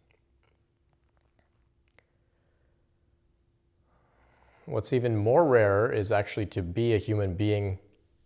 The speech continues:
with a spiritual interest at this time on the planet.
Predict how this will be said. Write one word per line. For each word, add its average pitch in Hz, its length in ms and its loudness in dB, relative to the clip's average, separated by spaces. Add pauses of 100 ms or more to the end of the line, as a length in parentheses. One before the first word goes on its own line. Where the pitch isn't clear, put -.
(300)
with 92 140 -8
a 92 40 -4
spiritual 98 400 -4
interest 95 600 -4 (840)
at 90 280 -4
this 107 260 2
time 92 540 -4 (1200)
on 90 80 -10
the 82 60 -8
planet. 80 380 -10